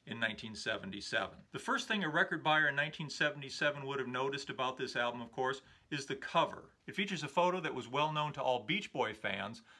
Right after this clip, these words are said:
the same photo that was used on the inner sleeve of the Sunflower album seven years earlier.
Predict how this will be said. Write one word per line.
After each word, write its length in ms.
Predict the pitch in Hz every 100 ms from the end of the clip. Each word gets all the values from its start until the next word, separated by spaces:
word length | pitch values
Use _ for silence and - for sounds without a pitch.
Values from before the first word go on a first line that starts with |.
| -
the 80 | -
same 320 | - 160 196
photo 240 | 180 160
that 160 | 143 131
was 160 | 127 107
used 220 | 120 120
on 100 | 117
the 80 | 117
inner 300 | 131 131 131
sleeve 340 | - 123 117
of 160 | 117 101
the 80 |
Sunflower 800 | 113 - 240 247 - 123 110 107
album 340 | 104 107 113 113 _ _ -
seven 420 | - 147 131 127
years 300 | 117 110 107
earlier. 540 | 117 110 - - -